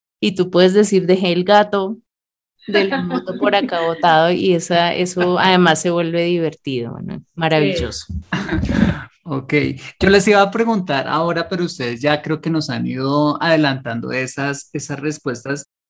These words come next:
Speaker 3: Yo les iba a preguntar cómo finalmente lograron acoplar esas finanzas en pareja. Entonces, eh, ustedes ya nos han contado que han cedido,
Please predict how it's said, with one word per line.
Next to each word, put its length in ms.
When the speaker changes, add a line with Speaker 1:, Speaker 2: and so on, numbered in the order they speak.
Speaker 3:
Yo 80
les 160
iba 120
a 80
preguntar 580
cómo 240
finalmente 560
lograron 800
acoplar 680
esas 340
finanzas 540
en 120
pareja. 280
Entonces, 600
eh, 220
ustedes 280
ya 120
nos 180
han 100
contado 580
que 120
han 220
cedido, 600